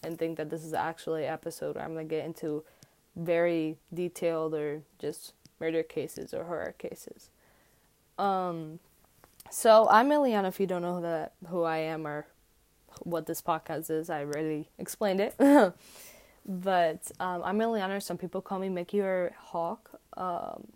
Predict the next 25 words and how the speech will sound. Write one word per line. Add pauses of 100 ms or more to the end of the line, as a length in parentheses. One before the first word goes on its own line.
not
Hawk,
the
green
guy.
Hawk, (300)
you
know,
like
a
bird
or (180)
the
guy
from
Cobra
Kai. (800)
Um, (600)
but
yeah,
people
call
me
that
either.